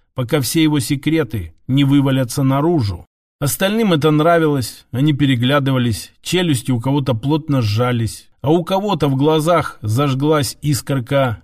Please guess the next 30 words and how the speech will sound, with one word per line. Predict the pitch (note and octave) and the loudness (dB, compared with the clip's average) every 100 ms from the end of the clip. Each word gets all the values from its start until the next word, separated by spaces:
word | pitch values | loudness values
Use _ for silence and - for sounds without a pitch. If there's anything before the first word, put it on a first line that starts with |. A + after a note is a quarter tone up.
| - | -4
любопытства. | A#2 B2 B2+ E3+ D#3+ - - F2 E2 _ _ _ _ _ _ | -2 0 0 0 0 -4 -12 -16 -16 _ _ _ _ _ _
Её | C#3+ G3 | -6 -4
приказы | F#3 F#3 G3 F3+ D3 | -4 -2 2 2 2
последовали | C#3+ C#3+ D#3 D3 D3 D3 | 0 -2 0 0 2 2
немедленно. | D3 D3 C#3+ A2 F2+ F2 E2+ - - | 2 2 2 0 -4 -8 -12 -16 -8
Двое | G#2+ D3 E3 | -2 2 2
солдат | D3+ D#3+ D#3 E3 C3+ | 2 0 2 0 0
подошли | C3 C3+ - C3+ | -2 -2 0 -2
к | B2 | -2
клетке, | C#3+ D#3 D3 C#3+ B2 - - | -2 -2 -4 -4 -4 -6 -6
один | B2+ D#3 D3+ | -2 0 0
из | A2 | -2
специалистов | E3 D#3 C#3+ D3 F3 - C#3+ A#2 - _ | -4 -2 -2 0 -2 -2 -2 -2 -6 _
с | - | -10
каким-то | C3+ B2 C#3+ C#3+ | -4 0 0 0
прибором | A#2 C#3+ C3+ D#3 D3+ C#3 | 0 0 2 2 2 2
в | C3 | 2
руках | C#3 C3 D#3+ F3+ | 0 0 -2 -2
шагнул | - C3+ A#2 C3+ | -4 -2 0 0
вперёд. | B2 - D3+ D#3+ A#2+ D#2+ - _ _ _ _ _ - | 0 -2 0 0 -2 -6 -18 _ _ _ _ _ -2
Кирилл, | D#3 F#3 G3+ | 0 2 0
несмотря | E3 D3+ D#3+ D3+ D#3+ | 0 0 0 0 0
на | D#3+ | 0
притворство, | C#3+ D3+ D3+ F3+ E3 - C#3 | 0 -2 -2 -2 -2 -2 -2
почувствовал, | C3+ C3 D#3+ D#3 C#3+ D3 | -2 -2 -4 -4 -2 -2
как | A#2+ C3+ C3 | -2 -4 -2
в | |
воздухе | C#3 E3 C#3 B2+ B2 | 0 0 0 -2 -4
пошла | A2+ C3 A#2 C#3+ | -2 -2 0 0
вибрация, | C#3 C#3+ D3+ C#3 A2+ - E2+ | 0 0 0 0 -4 -8 -12